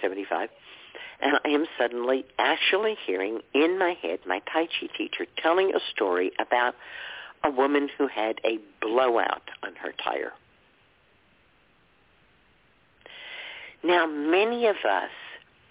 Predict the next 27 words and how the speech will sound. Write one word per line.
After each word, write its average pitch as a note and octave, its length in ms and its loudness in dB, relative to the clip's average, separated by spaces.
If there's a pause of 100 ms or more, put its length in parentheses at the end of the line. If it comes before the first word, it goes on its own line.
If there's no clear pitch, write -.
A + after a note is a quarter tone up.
(680)
would C#3+ 320 2 (200)
do D3 280 2 (280)
some F3+ 280 2
variety C3+ 880 2
of, A#2+ 320 6 (720)
"I C#3 100 0
wish C#3 280 2
I D#3 80 4
could - 240 -2
clear C3+ 200 2
my C#3 180 2
mind, A#2 520 0
I B2+ 100 2
don't D3 160 2
know C#3 120 2
why A#2+ 260 2
I'm C3+ 120 -2
thinking A2+ 400 -2
of G#2+ 120 -2
this," A#2+ 160 4 (100)
some G#3 180 0
kind D3+ 280 -2
of B2 80 2 (1200)
putting C#4+ 260 4
down C3+ 240 2
of C3+ 120 2
ourselves D#3 600 2